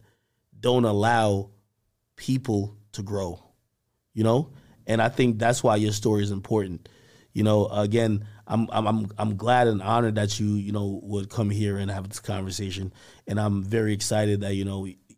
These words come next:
this is being broadcasted on Spotify. And I'm pretty sure, y-, y-, you know, the funny things that people don't realize, see, people up at Spotify, like the people in them corporate office, when you send your music to them, they're not thinking, "Yo, wh-, what do you do in Philly?" Nobody gives a fuck. Is he,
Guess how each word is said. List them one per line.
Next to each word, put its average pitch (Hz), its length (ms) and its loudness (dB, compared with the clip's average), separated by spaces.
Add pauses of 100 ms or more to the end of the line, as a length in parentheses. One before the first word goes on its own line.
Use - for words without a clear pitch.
(300)
this 107 240 -6
is 101 100 -4
being 101 200 -4
broadcasted 98 560 -6
on 92 80 -8
Spotify. 95 600 -6 (420)
And 117 120 2
I'm 117 120 2
pretty 123 260 0
sure, 117 360 2 (320)
y-, 113 120 0
y-, - 180 2
you 135 100 2
know, 143 120 4
the 127 80 2
funny 131 180 2
things 131 180 4
that 120 100 2
people 123 160 2
don't 113 100 2
realize, 120 420 4 (440)
see, - 180 0
people 147 200 4
up 127 80 4
at 120 80 4
Spotify, 127 600 2 (560)
like 113 120 -6
the 113 60 -4
people 123 220 0
in 117 40 4
them 110 120 2
corporate 123 320 0
office, 123 480 0 (640)
when 110 140 -2
you 117 100 2
send 127 200 4
your 123 80 6
music 127 260 2
to 135 80 0
them, 123 220 0 (260)
they're 135 100 -4
not 139 200 0
thinking, 123 340 -4 (800)
"Yo, 120 100 -4
wh-, - 240 -4
what 151 120 2
do 294 40 6
you 302 60 4
do 320 180 6
in 220 60 4
Philly?" 202 340 0
Nobody 190 200 -10
gives 156 120 -6
a 143 60 -8
fuck. 156 360 -6
Is - 140 -8
he, 143 140 -8